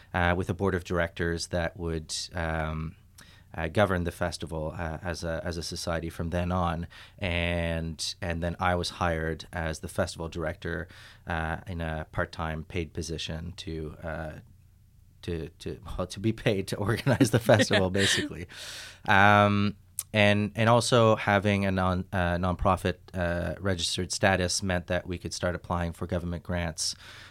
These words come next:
Speaker 1: uh, to help fund the festival as well.
Speaker 2: Yeah. So up until then, where were you, well, and I guess it's a good thing to talk about, is where do you get your funding from?
Speaker 1: Sure.
Speaker 2: Apart from these government grants, obviously, I think there's some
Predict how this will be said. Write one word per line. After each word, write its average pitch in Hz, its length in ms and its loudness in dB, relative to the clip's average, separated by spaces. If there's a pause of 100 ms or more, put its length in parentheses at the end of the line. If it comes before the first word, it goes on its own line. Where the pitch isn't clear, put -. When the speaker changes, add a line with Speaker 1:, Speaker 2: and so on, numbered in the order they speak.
Speaker 1:
uh, 82 280 0
to - 140 -6
help 82 360 -4
fund 85 280 -4
the 80 80 -8
festival 80 480 -6
as - 140 -10
well. - 300 -8 (220)
Speaker 2:
Yeah. - 280 -16 (240)
So 165 320 0
up - 260 -4
until 165 460 -2
then, 147 420 -2
where 156 280 0
were 156 100 -4
you, 147 160 -4 (120)
well, 175 220 2
and 160 100 4
I 180 40 4
guess 202 160 0
it's - 160 -6
a 175 40 -2
good - 140 -2
thing 139 160 -6
to 160 60 -2
talk 139 220 -2
about, 190 200 -2
is 190 140 -6
where 143 240 -4
do 180 80 -4
you 208 120 0
get - 220 -4
your 196 120 -2
funding 104 460 -4
from? - 460 -4
Speaker 1:
Sure. 117 280 2
Speaker 2:
Apart 196 360 0
from 160 240 -2
these 156 180 -2
government 160 480 -2
grants, 147 440 -4
obviously, 147 520 -4
I 147 60 -2
think 143 340 -8
there's 147 260 -4
some 156 360 -4